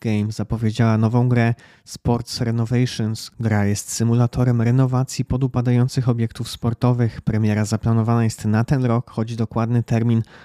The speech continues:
będzie zależał od uwarunkowań produkcyjnych i marketingowych. Mov-, Movie Games, wydawca gier indie,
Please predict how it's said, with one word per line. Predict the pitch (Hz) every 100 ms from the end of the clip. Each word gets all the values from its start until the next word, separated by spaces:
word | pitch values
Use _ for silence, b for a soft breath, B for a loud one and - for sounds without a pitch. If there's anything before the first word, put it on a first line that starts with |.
| B
będzie | 117 127 135
zależał | 127 120 120 123 92
od | 117 -
uwarunkowań | 127 127 127 123 - 120 120 117
produkcyjnych | 110 120 143 - 123 117 113
i | 117
marketingowych. | 113 - - 110 117 117 117 - B B B -
Mov-, | 110 107
Movie | 127 127 120
Games, | 113 123 127 -
wydawca | 123 120 127 -
gier | 123 120 -
indie, | 139 139 127